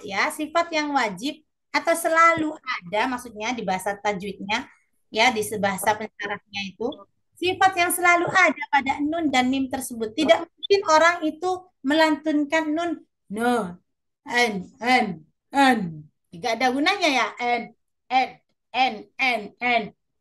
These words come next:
Jadi itu, nggak mungkin, nggak nyaman gitu loh, ya.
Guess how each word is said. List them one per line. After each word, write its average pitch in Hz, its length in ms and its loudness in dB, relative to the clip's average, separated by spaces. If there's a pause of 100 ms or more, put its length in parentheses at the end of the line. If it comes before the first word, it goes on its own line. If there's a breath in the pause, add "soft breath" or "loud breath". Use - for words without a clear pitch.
(240)
Jadi 262 160 0 (160)
itu, 240 80 0 (320)
nggak 294 240 0
mungkin, 302 560 -4
nggak 269 160 0
nyaman 349 500 2 (220)
gitu 185 240 -12
loh, 170 320 -12
ya. 185 240 -6